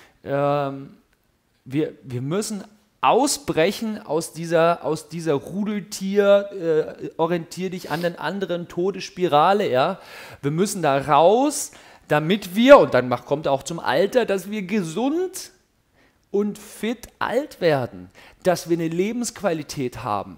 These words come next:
ja. Ähm, jetzt könnten wir mal eine, F-, äh, also ich, ich,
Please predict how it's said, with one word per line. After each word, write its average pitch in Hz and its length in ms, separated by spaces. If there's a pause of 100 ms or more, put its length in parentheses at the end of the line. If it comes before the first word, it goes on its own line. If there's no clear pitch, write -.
ja. 156 300 (440)
Ähm, 143 460 (960)
jetzt 160 240
könnten 180 160
wir 151 80
mal 147 160
eine, 139 80
F-, 135 240
äh, 143 80
also 120 460
ich, 127 200
ich, 135 120